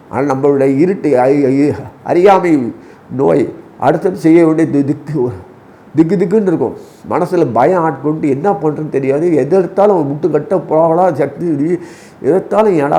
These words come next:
ஓடா நடக்கிறதுக்கு என்னதுன்னு சொல்லி வச்சேன்னா, இவர் கூட இருக்கார் நினைவு இருந்தாலே போதும், உங்களுக்கு எல்லாம் போயிடும்,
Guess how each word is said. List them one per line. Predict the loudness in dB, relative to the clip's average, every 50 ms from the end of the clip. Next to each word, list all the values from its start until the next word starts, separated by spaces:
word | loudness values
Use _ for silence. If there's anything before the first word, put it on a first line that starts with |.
| 2 2
ஓடா | 2 2 2 2
நடக்கிறதுக்கு | 0 0 0 0 -2 -2 -2 -2 -2 -2
என்னதுன்னு | 0 0 -2 -2 -2 -2
சொல்லி | -2 -2 -2 -2 -4
வச்சேன்னா, | -4 -4 -6 -8 -6 -6 -6 -6 -4 -6 -6 -8 -14 -20 -20 -20 -18 -8 -2
இவர் | -2 -2 -2 0 2
கூட | 4 6 6 6 4
இருக்கார் | 4 4 4 6 6 6 4 2
நினைவு | 0 2 4 4 6 4
இருந்தாலே | 4 4 4 4 6 6 4 2 4 2
போதும், | 2 4 4
உங்களுக்கு | 2 0 0 0 0
எல்லாம் | 0 0 0 0 0
போயிடும், | -2 -2 -2 -6 -12